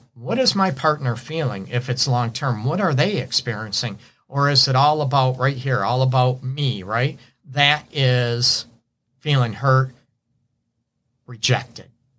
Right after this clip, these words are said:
you know, disappointed. Absolutely, right? But what is my partner feeling? And when you come to each other,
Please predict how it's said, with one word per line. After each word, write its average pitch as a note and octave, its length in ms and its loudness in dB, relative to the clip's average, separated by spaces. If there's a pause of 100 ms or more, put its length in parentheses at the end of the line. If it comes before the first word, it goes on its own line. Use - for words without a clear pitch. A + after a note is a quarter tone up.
(200)
you B2+ 120 -8
know, G#2 300 -4 (300)
disappointed. C#3 680 -2 (220)
Absolutely, D3+ 760 0
right? A#2+ 260 -4 (480)
But B2 180 2
what C#3 280 2
is D3 220 2
my B2 140 4
partner B2 420 0
feeling? G#2 480 -2 (300)
And C3 140 -8
when D3+ 180 0
you A3 260 0 (240)
come D3 300 2
to F#3+ 320 2
each C3 240 0
other, A2+ 280 0